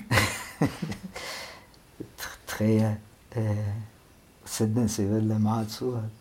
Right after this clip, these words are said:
a ty dvě cihly, eh, se snaží stále, eh, jako leštit jednu o druhou. A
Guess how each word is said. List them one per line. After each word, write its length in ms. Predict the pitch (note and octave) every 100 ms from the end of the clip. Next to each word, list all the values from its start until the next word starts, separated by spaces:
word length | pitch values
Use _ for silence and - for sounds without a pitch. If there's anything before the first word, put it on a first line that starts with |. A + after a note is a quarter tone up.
| - - - -
a 80 | -
ty 180 | G#2 G#2
dvě 240 | G#2+ G#2+
cihly, 480 | G#2+ - A2 A2 A#2+ A2+ - - - - - A3 -
eh, 160 | G2 F2+ - - - - -
se 160 | -
snaží 580 | G#2 - G#2+ G#2 G#2 G#2 - - - -
stále, 540 | - - G#2 G#2 G#2 G2+ - - - A2 - G#2+ - - - -
eh, 340 | A2+ G#2 G#2 G2+ - - - - - - - - - - - - - - - - A2+ G#2+ A2 - - - - - - - - - - - - - - - A2+ G#2+ C#3 G#2+ - - - G2+
jako 320 | F#2+ - F#2+ - - - - - - - B2 - - G#2 - -
leštit 560 | G#2+ G#2 - - G#2
jednu 500 | G2 F#2+ G2+ G#2+ G#2+
o 40 | G#2
druhou. 580 | A2 A2 A2 A2+ A2 - - C#3+ C3+ - - - - - - -
A 380 | G#2 G2+ G2+